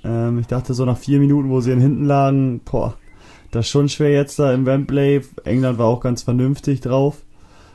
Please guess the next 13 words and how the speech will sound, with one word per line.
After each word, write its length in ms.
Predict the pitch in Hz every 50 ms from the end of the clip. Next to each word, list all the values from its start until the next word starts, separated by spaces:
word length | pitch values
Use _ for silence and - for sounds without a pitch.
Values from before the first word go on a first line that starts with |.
| - - -
Zumindest 360 | - - 117 127 123 127 117 117
erste 360 | 82 110 127 135 - 143 139
Halbzeit, 460 | 143 143 143 139 - - 151 143 127
aber 140 | 98 113 117
dann 220 | 113 120 120 120 117
zweite 340 | - - 123 123 123 127
Halbzeit 300 | 123 120 113 - 123 120
haben 120 | 120 117 113
sie 120 | 107 117
auch 100 | 113 107
echt 140 | 85 110 -
gut 180 | - 120 110 -
gespielt. 480 | 110 104 - - - 117 110 107 -